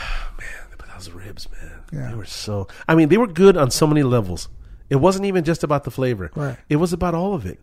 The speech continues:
Speaker 2: Right.
Speaker 1: They were just better.
Speaker 2: Well, it, you know what? It started from Ryan. Ryan made the experience good for us.
Speaker 1: Ryan was a sweetheart, man.
Speaker 2: Yeah.
Speaker 1: I mean, he really took care of us. He saw what we were doing. We told
Speaker 2: Right.
Speaker 1: him what was going on.
Speaker 2: Right.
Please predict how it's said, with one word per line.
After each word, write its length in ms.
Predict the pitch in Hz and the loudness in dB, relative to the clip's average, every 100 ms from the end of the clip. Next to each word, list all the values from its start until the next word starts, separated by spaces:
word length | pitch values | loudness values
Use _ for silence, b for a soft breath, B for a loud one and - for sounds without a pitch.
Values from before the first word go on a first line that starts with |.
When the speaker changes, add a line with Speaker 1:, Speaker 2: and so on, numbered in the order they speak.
| - | -4
Speaker 2:
Right. 200 | 170 147 _ - | -2 -4 _ -2
Speaker 1:
They 120 | 143 | 2
were 160 | 165 165 | 2 2
just 400 | 127 165 - - _ _ - | 2 0 0 -14 _ _ -20
better. 480 | 117 151 170 67 - B B | 2 4 4 2 -8 B B
Speaker 2:
Well, 160 | 185 | 8
it, 300 | 185 - 208 | 8 6 0
you 120 | 220 220 | 6 8
know 80 | 233 | 10
what? 100 | 202 | 8
It 40 | |
started 300 | - 214 208 | 8 8 8
from 180 | - 180 | 6 6
Ryan. 340 | 208 131 87 - - - - | 6 2 -4 -12 -20 -18 -2
Ryan 480 | 131 170 190 214 185 | 6 8 8 8 8
made 240 | 175 180 | 8 8
the 80 | 160 | 6
experience 580 | 160 - 175 170 160 - | 2 6 8 8 6 2
good 140 | 165 - | 0 0
for 200 | 110 87 | -4 -6
us. 180 | - - - - - | -12 -16 -16 -14 -4
Speaker 1:
Ryan 400 | 123 160 220 208 | 4 4 6 4
was 160 | 160 131 | 4 2
a 80 | |
sweetheart, 360 | 107 147 117 95 | 2 2 2 0
man. 140 | 101 170 | 2 6
Speaker 2:
Yeah. 260 | 190 123 107 | 8 8 2
Speaker 1:
I 60 | 131 | 0
mean, 100 | 131 | 2
he 60 | 139 | 2
really 320 | 131 156 147 | 4 4 4
took 180 | - 139 | 0 0
care 140 | 143 | 2
of 80 | 135 | 2
us. 80 | 127 | 0
He 180 | 127 | -4
saw 240 | 113 - 135 | 0 6 6
what 80 | 135 | 6
we 40 | |
were 120 | 127 131 | 4 4
doing. 240 | 123 120 | 4 2
We 80 | 110 | 2
told 140 | - | 4
Speaker 2:
Right. 80 | 135 | 6
Speaker 1:
him 60 | 131 | 6
what 60 | 131 | 2
was 100 | 117 | 2
going 260 | 120 117 | 2 2
on. 160 | 117 113 | 4 4
Speaker 2:
Right. 260 | 262 147 | 4 2